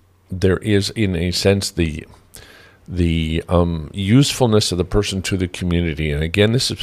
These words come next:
I think, is more in context of the beginning of a nation being established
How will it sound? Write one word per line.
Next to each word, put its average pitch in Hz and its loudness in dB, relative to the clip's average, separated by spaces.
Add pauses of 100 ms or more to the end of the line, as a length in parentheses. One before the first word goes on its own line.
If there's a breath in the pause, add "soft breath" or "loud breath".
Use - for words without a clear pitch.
I - -4
think, - -6
is 82 0
more 87 0
in 78 -4
context - -4 (480 loud breath)
of 85 0
the 92 2
beginning 98 2
of 85 2
a 78 -2
nation 78 -2
being 78 -4
established 73 -4